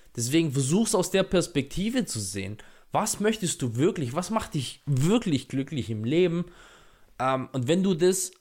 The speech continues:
als alter Mensch aus der Perspektive betrachten kannst, die Situation, in der du jetzt steckst,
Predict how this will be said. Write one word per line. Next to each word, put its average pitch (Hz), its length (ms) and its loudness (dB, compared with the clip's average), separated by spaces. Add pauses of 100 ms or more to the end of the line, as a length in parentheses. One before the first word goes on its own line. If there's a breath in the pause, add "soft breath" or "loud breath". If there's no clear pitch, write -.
(100)
als - 480 0
alter 190 320 2
Mensch 175 640 -2
aus 117 200 -6
der 185 140 4
Perspektive 165 680 0
betrachten 156 580 -2
kannst, 113 420 -4
die 117 100 -2
Situation, 135 480 0
in 131 60 0
der 123 120 4
du 120 80 -4
jetzt 147 680 0
steckst, - 640 -2